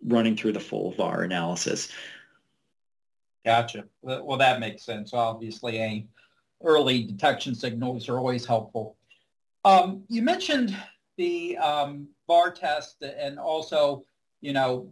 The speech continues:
Speaker 2: benchmarks and reference portfolios and the interaction of the two, uh, i-, is one of the things where we're seeing, um,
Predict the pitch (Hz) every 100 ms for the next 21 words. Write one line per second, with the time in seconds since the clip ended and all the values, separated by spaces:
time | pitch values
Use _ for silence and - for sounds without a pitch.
0 | 135 165 165 - 143 147 143 - 139 139
1 | 143 160 139 - 143 131 - 135 131 131
2 | 123 127 131 - 135 135 131 123 123 123
3 | - 127 113 117 - 131 117 117 117 -
4 | _ _ - 120 117 117 - 127 - 123
5 | 113 - - - - 151 135 127 117 113
6 | 127 120 113 117 117 113 110 - 123 117
7 | 113 110 113 _ _ _ - 117 107 107
8 | 117